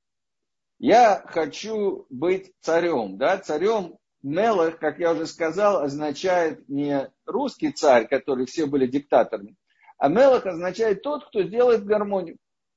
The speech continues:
Гармонию можно сделать только, если мы будем это делать вместе. Вы мне дадите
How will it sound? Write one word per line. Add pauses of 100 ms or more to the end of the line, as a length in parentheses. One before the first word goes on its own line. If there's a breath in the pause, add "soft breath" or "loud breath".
(180)
Гармонию
можно
сделать
только,
если
мы
будем
это
делать
вместе.
Вы
мне
дадите